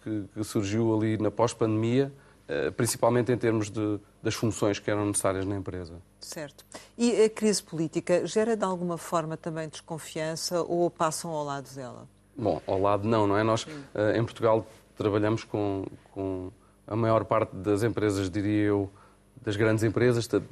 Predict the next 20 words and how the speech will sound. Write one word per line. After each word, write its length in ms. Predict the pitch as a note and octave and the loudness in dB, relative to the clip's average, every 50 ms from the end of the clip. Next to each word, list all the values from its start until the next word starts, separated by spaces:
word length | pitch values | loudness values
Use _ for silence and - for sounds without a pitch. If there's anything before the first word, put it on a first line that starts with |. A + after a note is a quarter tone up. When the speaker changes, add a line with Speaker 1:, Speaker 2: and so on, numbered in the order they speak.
| - - - - _ - - - - - - _ | -18 -20 -20 -20 _ -20 -20 -20 -20 -20 -10 _
Speaker 1:
para 100 | - G#2+ | -4 0
dar 180 | F#2+ A2+ A2 A2+ | 2 4 4 4
uma 100 | A2+ A2 | 4 4
ideia, 340 | G2+ A2 A2+ A2+ A2+ A2 | 4 4 6 6 4 4
das, 220 | G2 F#2 G#2 G#2 G2+ | 4 2 2 0 2
das 180 | F#2 G#2+ A2 | 0 -2 -2
cem 400 | - - B2+ A#2 A2+ G#2+ G#2 G#2 - - - - - - | 0 2 2 4 4 4 2 0 -2 -6 -20 -20 -14 -6
maiores 280 | G#2+ G#2+ A2 A2 G2+ A2+ | -2 0 2 2 2 0
empresas 300 | A2 F#2+ A2 A2 G2+ G#2 | 0 0 0 0 0 0
em 80 | G#2+ | -2
Portugal, 320 | G#2 - - G#2+ G#2 G#2 G#2 | -2 -2 0 0 2 2 2
noventa 340 | G#2 G#2 F#2+ G#2 G#2+ G2 | 2 0 0 -2 -2 -4
e 40 | G#2+ | -6
três 260 | F#2+ - G2+ G#2 G2+ | -4 -2 0 0 0
são, 340 | - - A2 G2+ F#2+ F#2+ - | -2 -2 -4 -4 -4 -4 -6
são 160 | - - A2+ | -6 -4 -4
nossas 280 | G#2+ G#2 G2 - - F#2 | -2 -2 -4 -4 -8 -10
clientes. 500 | - - A2 B2 C3 C3+ B2 B2 - - - - - - - - _ | -6 0 2 4 4 4 4 2 -2 -8 -18 -20 -20 -20 -20 -18 _
Ahm, 520 | - G2 G2 G2 G2 G2 F#2+ F#2 F#2+ F#2+ F2+ | -8 -6 -4 -4 -2 -2 -4 -4 -6 -6 -6
do, 520 | F#2+ G2+ G2 G2 G2 F#2 - - - - | -4 -2 -2 -2 -2 -4 -6 -8 -10 -12